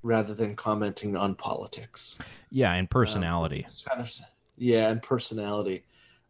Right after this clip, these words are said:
Speaker 1: Um, and on that, on that kind of policy note, um, I think we briefly touched on this in our debrief call, uh, or debrief episode with our colleagues, but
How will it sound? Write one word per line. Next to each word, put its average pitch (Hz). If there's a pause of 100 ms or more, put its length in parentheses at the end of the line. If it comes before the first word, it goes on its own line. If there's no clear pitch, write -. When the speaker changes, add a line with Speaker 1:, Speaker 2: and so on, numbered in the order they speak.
Speaker 1:
Um, 110 (240)
and 135
on 139
that, 123
on 127
that 117 (180)
kind 120
of 107 (160)
policy 127 (120)
note, 107 (580)
um, 107 (220)
I 113
think 185
we 226
briefly 117
touched 110
on 101
this 101
in 104
our 98 (340)
debrief 113
call, 104 (140)
uh, 101
or 107
debrief 107 (200)
episode 110
with 104
our 101
colleagues, 113
but 104